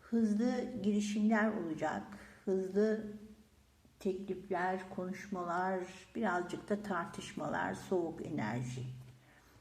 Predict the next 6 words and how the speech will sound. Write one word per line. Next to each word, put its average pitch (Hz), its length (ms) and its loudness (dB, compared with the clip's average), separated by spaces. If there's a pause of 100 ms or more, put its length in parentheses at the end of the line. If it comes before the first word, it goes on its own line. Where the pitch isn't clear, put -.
(200)
Yani 220 420 2
bir - 540 -2 (1400)
fırsat - 840 -2
var 240 220 6
gibi 185 360 0
görünüyor 165 600 0